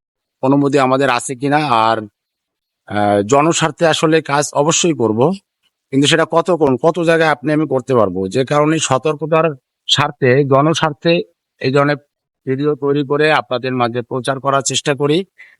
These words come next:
এই, আহ, কোম্পানির যারা এই বিলবোর্ড বা সাইনবোর্ডগুলো আপনারা বিভিন্ন জায়গায় স্থাপন করেন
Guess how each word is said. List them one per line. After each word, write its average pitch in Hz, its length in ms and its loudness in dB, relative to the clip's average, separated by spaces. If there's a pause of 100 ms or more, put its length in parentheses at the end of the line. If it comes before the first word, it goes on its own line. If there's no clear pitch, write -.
(140)
এই, 131 220 2 (360)
আহ, 117 380 2 (100)
কোম্পানির 165 920 2
যারা 120 600 2 (720)
এই 143 180 2
বিলবোর্ড 147 460 2
বা 147 140 2
সাইনবোর্ডগুলো 139 580 0
আপনারা 131 580 0 (440)
বিভিন্ন 165 360 2
জায়গায় 143 320 2
স্থাপন 147 380 0
করেন 135 380 2